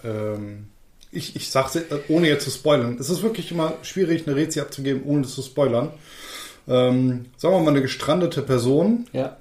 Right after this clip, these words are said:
Speaker 1: wo man sich die ganze Zeit fragt, warum schreibt er jetzt über, über, warum schreibt er über diese Person?
Speaker 2: Ja.
Speaker 1: Ja? Und, ähm, warum, warum wird sie jetzt auch gerade so engagiert?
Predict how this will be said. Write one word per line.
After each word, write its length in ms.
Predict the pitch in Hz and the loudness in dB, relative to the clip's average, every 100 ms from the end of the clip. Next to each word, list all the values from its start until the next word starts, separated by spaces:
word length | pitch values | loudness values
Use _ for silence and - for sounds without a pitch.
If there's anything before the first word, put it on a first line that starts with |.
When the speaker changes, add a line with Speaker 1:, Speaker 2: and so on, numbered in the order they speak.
| - - - | -20 -20 -6
Speaker 1:
wo 140 | 123 | -2
man 120 | 151 | 0
sich 140 | 139 - | -2 -2
die 80 | |
ganze 240 | 120 151 - | 0 0 0
Zeit 200 | 151 147 | -4 -4
fragt, 360 | - 131 - 123 | 0 0 0 0
warum 500 | 120 120 196 202 - - | 2 2 0 -2 -12 -14
schreibt 400 | - 135 143 139 | -4 0 0 0
er 100 | 120 | 0
jetzt 440 | 117 113 - - - | 0 -2 -12 -14 -6
über, 240 | 127 135 | -2 0
über, 180 | 151 135 - | -2 -8 -4
warum 240 | 202 269 | 0 0
schreibt 280 | - 262 254 | 0 0 2
er 60 | 196 | 2
über 80 | |
diese 240 | 196 214 208 | 2 0 0
Person? 460 | - 170 185 135 | 2 4 6 6
Speaker 2:
Ja. 340 | 196 185 202 - | 6 4 2 -2
Speaker 1:
Ja? 320 | 117 160 233 - - - - - - - - _ | 0 0 -2 -6 -20 -20 -20 -20 -20 -20 -20 _
Und, 880 | - 131 131 135 139 139 131 - - - | 0 4 4 4 2 0 -2 -10 -14 -6
ähm, 560 | 131 127 123 123 123 - 117 | 0 2 2 -2 -6 -8 0
warum, 500 | 131 127 160 196 165 | 2 4 2 0 0
warum 240 | 139 151 139 | 0 2 0
wird 160 | 143 | -2
sie 80 | 123 | 0
jetzt 180 | 131 - | -2 -2
auch 140 | - | -14
gerade 380 | - 120 123 127 | -8 -2 0 0
so 480 | 113 120 120 117 - 127 | -2 -2 -2 -2 -6 -8
engagiert? 720 | 113 110 101 127 220 226 | -4 -4 -4 2 2 0